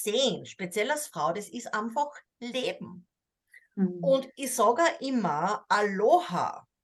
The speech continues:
Speaker 1: ist auch der Schlüssel zum Überleben für die ganze Menschheit, ja. Und das klingt natürlich jetzt sehr, sehr dramatisch, aber wenn wir ein bisschen tiefer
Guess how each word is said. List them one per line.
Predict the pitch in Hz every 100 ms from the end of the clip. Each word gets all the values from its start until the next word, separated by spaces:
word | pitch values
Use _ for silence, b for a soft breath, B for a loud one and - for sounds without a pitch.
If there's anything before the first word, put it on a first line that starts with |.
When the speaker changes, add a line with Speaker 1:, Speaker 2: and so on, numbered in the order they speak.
| _
Speaker 1:
ist | - 247 247 -
auch | 190 190 208
der | 196 180
Schlüssel | - - 190 226 330 - - 170 170 175 _ _ -
zum | - 214 208 - _ -
Überleben | 247 311 330 202 175 165 160 185 175 143 127 113 _ _ _ _ _
für | - 254
die | 214 175
ganze | 170 208 226 226
Menschheit, | 196 180 170 175 165 - - - _ _ -
ja. | 175 170 - _ B B B B B B _
Und | 247 247 -
das | 240 269 320 -
klingt | - 254 349 415
natürlich | 311 - 247 247
jetzt | 226 - - -
sehr, | 226 233 330
sehr | - 240 220
dramatisch, | - 226 196 180 151 156 - 294 311
aber | 247 226
wenn | 220
wir | 226
ein |
bisschen | 233 233 226
tiefer | - 320 -